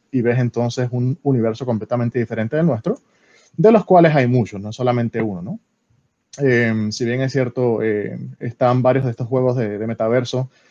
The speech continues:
que tienen plataformas en las cuales han vendido ya tierras y todo, em, como entiéndase Axie Infinity, entiéndase Decentraland, A K A Mana, que es el nombre del token. Em, tenemos, ah, el otro famoso,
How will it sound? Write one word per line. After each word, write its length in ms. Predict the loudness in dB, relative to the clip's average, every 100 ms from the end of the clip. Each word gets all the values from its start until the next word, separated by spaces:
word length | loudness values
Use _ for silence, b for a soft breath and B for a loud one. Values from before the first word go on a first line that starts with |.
| b
que 120 | _ -2
tienen 240 | 0 0
plataformas 520 | 0 -2 -2 -2 0
en 60 | 0
las 140 | -2
cuales 240 | 0 0 0
han 100 | 0
vendido 460 | 0 2 2 2
ya 160 | 0 -4
tierras 420 | 0 2 2 0
y 80 | -2
todo, 380 | -2 0 0 -2 _ _ _
em, 300 | 0 0 0
como 580 | -2 -2 -2 -4 -6 -12 -20 _
entiéndase 520 | -8 -4 -2 -2 0 -2
Axie 240 | -2 -6
Infinity, 500 | -4 0 2 2 0
entiéndase 960 | -2 -2 -4 -4 -6 -4 -4 -4 -6
Decentraland, 840 | -6 -2 0 2 4 4 4 0 -2
A 220 | -4 -4
K 120 | 0 0 0
A 40 | 0
Mana, 400 | 2 2 2 0
que 100 | -4
es 60 |
el 80 | -4
nombre 220 | -4 -4
del 100 | -6
token. 560 | 2 2 2 0 0 -4 b b b
Em, 960 | 2 4 6 4 0 -2 -2 -2 -4 -8 _
tenemos, 580 | -2 0 0 -2 -6 -8
ah, 340 | -2 0 0 -4 -6
el 80 | -4
otro 140 | -4
famoso, 680 | -2 0 0 2 2 2